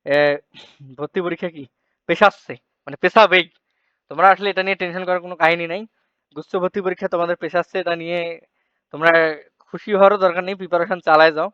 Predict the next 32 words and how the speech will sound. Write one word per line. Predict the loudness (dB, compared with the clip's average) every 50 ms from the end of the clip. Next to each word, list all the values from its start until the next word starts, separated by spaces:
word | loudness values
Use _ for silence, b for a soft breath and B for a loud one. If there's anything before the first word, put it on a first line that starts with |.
| _ _ _ _ _ _ _ _ -18
ইনশাল্লাহ | -6 0 2 4 6 6 6
আগামীকাল | 4 4 0 0 0 0 0
তোমার, | 0 -2 -2 -2 0 0
মানে | 0 0 0 0
আগামীকাল | 2 2 2 0 0 -2 -2 -2 -2 -2 -2 -2
আমি | -4 -4 -6
যখন | -8 -12 -12 -14 -14
ভিডিওটা | -14 -12 -10 -6 -4 -2
বানাচ্ছি | -2 -2 -2 -4 -4 _ -12 -6
তার | -2 -2 -2
পনেরো | -2 -4 -6 -6 -4
তারিখে | -2 -2 -2 -2 -2 -6
বলা | -4 -4 -2 -4
চলতেছে, | -4 -6 -12 -20 _ _ _ -20 -20 -20 _ _ _ _ _ _ _ _ _ _ -10
পনেরো | -8 -8 -6
তারিখ | -4 -4 -6 -2
বারোটা | 0 2 2 2 2 0 0
পার | 0 2 0 0 0
হয়েছে | -4 -10 -10 -8 -8 -8
আর | -8 -8 -10
কি। | -10 -10 -10 -10 _ _ _ _ _ _ _ _ _ _ _ _ _ _ _ _ _ 2
যাই | 2 4
হোক, | 4 4
আজকে | 2 2 2 0 0 2 2 2 0 -2 -6 -12 _ _
হয়তো | -12 -12 -8 -6 -4 -6
দুপুর | -4 -6 -8 -6 -2 0
এগারোটা | 2 4 4 2 2 2 2 2
বা | 2 2 2
বারোটার | 2 2 2 2 2 0 -2 -4
দিক | -6 -10 -8
তোমরা, | -8 -6 -2 -2 -2 -2 -2 -6 _ _ -10
আহ, | -6 -4 -2 -2 -2